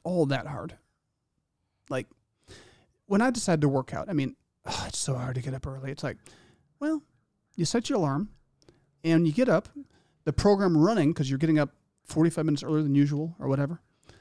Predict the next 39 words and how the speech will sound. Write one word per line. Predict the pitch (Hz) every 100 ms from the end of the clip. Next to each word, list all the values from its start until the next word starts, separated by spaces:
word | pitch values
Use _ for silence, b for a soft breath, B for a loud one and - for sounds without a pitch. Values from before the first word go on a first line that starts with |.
| b b
The | 156
program | - 196 226 220 196
that's | 165 -
running | 170 208 143
is | 147
saying, | - 135 139
"Why | 123 135 -
are |
you | 151 151
doing | 143 139 135
this? | 135 -
You're | 139 143 147
blah, | 139 135
blah, | 135 131
blah, | 131 131
blah, | 135
blah, | 131 131
blah." | 131 135
It's | -
gonna | 165
start | 143 151 139
talking | 143 127 143
to | 135
you. | - B B B
And, | 220 214 208 _ _ -
I |
mean, | 202
the | 190
hard | - 240 269
part | - 165
is | 143
just | 156 -
saying, | 165 143 147 - _ _ _ _ _ _ _ _ _ -
"Yeah, | 285
too | -
bad. | 180 143 156 _ _ _ _ _ _ _ -
I'm | 247
getting | 175 135
up." | 135